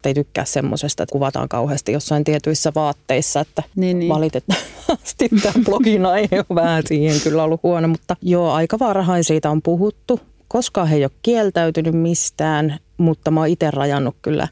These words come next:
Speaker 1: aika lailla niin, että mun tavoite on ollut se, että mun lapsista ei tuu niin tunnettuja kasvoja
Speaker 2: Mm.
Speaker 1: tavallaan, että joku tunnistaa heidät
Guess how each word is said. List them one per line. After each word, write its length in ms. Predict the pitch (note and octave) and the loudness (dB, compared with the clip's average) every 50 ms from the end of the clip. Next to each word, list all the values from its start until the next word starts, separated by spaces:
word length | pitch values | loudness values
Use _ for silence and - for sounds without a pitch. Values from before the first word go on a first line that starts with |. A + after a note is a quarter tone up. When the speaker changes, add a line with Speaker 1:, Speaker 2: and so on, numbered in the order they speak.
| - _ - | -8 _ -4
Speaker 1:
aika 320 | E3 E3 E3 E3 D#3+ D#3 | -2 -2 0 0 0 0
lailla 300 | D#3+ E3 E3 E3 D#3+ D#3+ | 0 0 2 2 2 2
niin, 360 | E3+ F3 F3+ F3+ F3 E3 D3+ - | 2 2 2 2 2 0 0 -2
että 480 | D3 C#3+ _ _ _ - D#3 D3+ D3+ D3 - _ _ _ _ _ | -4 -8 _ _ _ -2 0 0 0 -2 -6 _ _ _ _ _
mun 180 | E3+ E3+ E3 | 2 2 2
tavoite 320 | F3 F#3+ F#3+ F#3+ E3+ - D#3 | 2 2 0 0 0 0 0
on 80 | D3+ D3+ | 2 2
ollut 220 | D3+ D3+ D#3 D#3 | 0 0 0 -2
se, 280 | - - - F3 E3+ - _ _ _ - | -2 -4 -2 -4 -4 -4 _ _ _ -6
että 220 | D#3 - - D#3+ | -6 -4 0 0
mun 160 | E3 E3 E3 | 2 2 2
lapsista 560 | F3 G3+ - - - - E3 - - - D#3 | 0 0 -2 -4 -2 0 0 0 0 -2 0
ei 120 | D#3+ E3 D#3+ | 0 0 0
tuu 140 | - D#3+ D#3+ - - - | 0 -2 -2 -2 -4 -2
niin 220 | F3 F3+ F#3 F3 D#3+ | 0 2 2 2 2
tunnettuja 720 | F3 F#3 F3+ F3 E3 D3+ _ _ _ - D3+ D3 C#3+ C#3+ | 2 2 2 2 2 0 _ _ _ -2 0 0 0 -2
kasvoja 580 | _ F3 G3 - - - - - C#3+ C3+ A#2 C#3+ - - - - | _ -2 -2 -2 -4 -4 -2 -2 -2 0 -2 -4 -6 -8 -4 0
Speaker 2:
Mm. 220 | G#3 G3 F#3 F3+ | 2 2 2 0
Speaker 1:
tavallaan, 500 | E3 E3 E3 D#3+ D#3 D3+ D3 C#3+ D3 D3 D3 | 0 0 0 0 0 0 0 0 0 0 -2
että 160 | C#3+ _ - | 0 _ -2
joku 160 | E3+ D#3+ D#3+ D3+ | 0 0 0 0
tunnistaa 580 | - E3 D#3 D#3 D3 C#3+ - - - A2+ C3+ | 2 2 2 2 2 0 -2 -2 -2 -4 -2
heidät 200 | C#3 C#3 - D3 | -2 -4 -4 -6